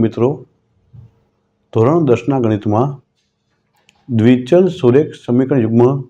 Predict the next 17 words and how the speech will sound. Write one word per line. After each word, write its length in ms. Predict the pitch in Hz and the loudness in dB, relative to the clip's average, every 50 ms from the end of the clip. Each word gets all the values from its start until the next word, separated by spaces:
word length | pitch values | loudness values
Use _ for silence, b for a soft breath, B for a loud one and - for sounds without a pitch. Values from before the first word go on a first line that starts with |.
| _ _ _ - | _ _ _ -10
પ્રકરણમાં 580 | 120 - - 117 113 110 110 117 131 143 143 - - _ _ _ _ _ _ _ _ _ _ _ _ _ _ - 135 | -6 -4 -2 0 2 2 2 0 0 -2 -6 -10 -18 _ _ _ _ _ _ _ _ _ _ _ _ _ _ -4 -4
આપણે 220 | 139 139 127 113 107 117 120 - - - _ _ _ _ _ _ _ _ _ _ _ _ _ _ - | -2 2 2 2 2 0 -2 -8 -14 -20 _ _ _ _ _ _ _ _ _ _ _ _ _ _ -2
સમીકરણ 420 | 135 131 151 175 180 190 185 160 | 2 2 4 4 4 4 4 4
યુગ્મને 340 | 143 143 143 143 147 143 139 - - 117 | 2 2 0 0 0 0 -2 -6 -8 -6
ઉકેલવા 260 | - 131 127 123 117 110 | -2 0 2 2 2 2
માટે 240 | 107 101 - 117 127 143 139 135 _ _ _ _ _ _ _ _ _ _ _ _ _ _ _ _ _ _ - 107 | 0 -2 -2 -4 -4 -4 -6 -12 _ _ _ _ _ _ _ _ _ _ _ _ _ _ _ _ _ _ -4 -2
આલેખની 360 | 113 127 139 139 - 156 160 | 0 0 0 0 0 2 4
રીત 180 | 175 180 180 - - - _ _ _ _ _ _ _ _ _ _ _ _ _ _ _ _ _ _ _ _ _ _ _ _ - 147 | 4 2 2 -2 -16 -20 _ _ _ _ _ _ _ _ _ _ _ _ _ _ _ _ _ _ _ _ _ _ _ _ -8 -6
ઉપરાંત 360 | 139 139 151 127 120 117 120 120 120 - _ _ _ _ _ _ _ _ _ _ - 120 117 | -2 0 2 2 2 0 -2 -6 -10 -18 _ _ _ _ _ _ _ _ _ _ -6 0 2
બેઝિક 340 | 120 117 113 113 170 151 147 | 2 2 4 2 0 0 0
રીતોમાં 480 | 139 131 131 117 110 104 104 123 135 135 - _ _ _ _ _ _ _ _ _ _ _ _ _ _ _ _ | 0 0 0 0 0 0 -2 -4 -6 -8 -14 _ _ _ _ _ _ _ _ _ _ _ _ _ _ _ _
બે 220 | - 127 135 156 170 139 | 0 2 4 4 4 4
બેઝિક 280 | - 123 131 117 110 101 107 | 2 2 2 2 0 0 0
રીત, 140 | 117 117 - - _ _ _ _ _ _ _ _ 127 | -2 -4 -6 -12 _ _ _ _ _ _ _ _ -4
એક 80 | 123 123 123 - _ _ _ _ _ _ - 107 | -4 -4 -6 -12 _ _ _ _ _ _ -4 -2
આદેશની 360 | 117 127 135 139 143 160 160 | 0 0 0 0 0 0 -2
રીત 160 | 170 175 170 | -2 -2 -4